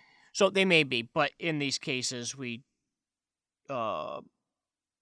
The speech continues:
people may or may not have cer-, seen this person. Uh,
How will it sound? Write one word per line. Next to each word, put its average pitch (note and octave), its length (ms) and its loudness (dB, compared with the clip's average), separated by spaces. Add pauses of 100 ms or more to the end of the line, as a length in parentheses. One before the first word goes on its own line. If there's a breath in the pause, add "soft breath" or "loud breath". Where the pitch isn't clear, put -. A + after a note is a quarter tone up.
(240)
people D3 240 0
may C3+ 180 4
or B2+ 60 2
may A#2 180 -2
not A2 200 -2
have G#2 100 -10
cer-, F#3 300 0
seen F3+ 180 -4
this E3+ 160 -4
person. D#3+ 580 -4 (160)
Uh, A#2+ 320 -4